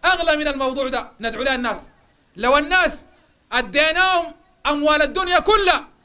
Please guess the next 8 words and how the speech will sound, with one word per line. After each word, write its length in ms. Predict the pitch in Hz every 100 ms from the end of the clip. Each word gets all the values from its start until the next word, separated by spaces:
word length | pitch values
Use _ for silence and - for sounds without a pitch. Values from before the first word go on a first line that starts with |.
| _ _
وكتمنا 1040 | 220 277 311 294 359 359 339 311 294 240 - _ _
الحق 500 | 269 294 - 370 392 - _ _ _
وكتمنا 640 | 254 226 302 330 381 359
التوحيد 640 | 339 339 320 320 392 453 440 - _ _ _
لكنا 800 | 170 240 254 262 370 339 339 294
من 180 | 285 277
الخ-، 400 | 262 247 - -
الغاشين 680 | 262 254 269 269 - 392